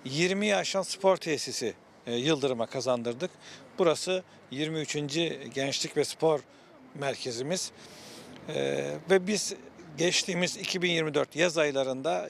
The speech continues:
yaz spor okullarında kırk binden fazla evladımıza bu tesislerimizde hizmet verdik. Spor yapmak isteyen ailelerimiz, çocuklarını getiren ailelerimiz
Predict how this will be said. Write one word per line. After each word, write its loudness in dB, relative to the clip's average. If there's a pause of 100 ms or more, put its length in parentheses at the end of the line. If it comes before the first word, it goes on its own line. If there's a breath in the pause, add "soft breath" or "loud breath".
yaz 4
spor -2
okullarında 2 (580 loud breath)
kırk 2
binden 2
fazla 2
evladımıza 2 (240)
bu 4
tesislerimizde 0 (520 loud breath)
hizmet 2
verdik. -2 (360)
Spor 4
yapmak 0
isteyen 2
ailelerimiz, 0
çocuklarını -2
getiren -4
ailelerimiz 0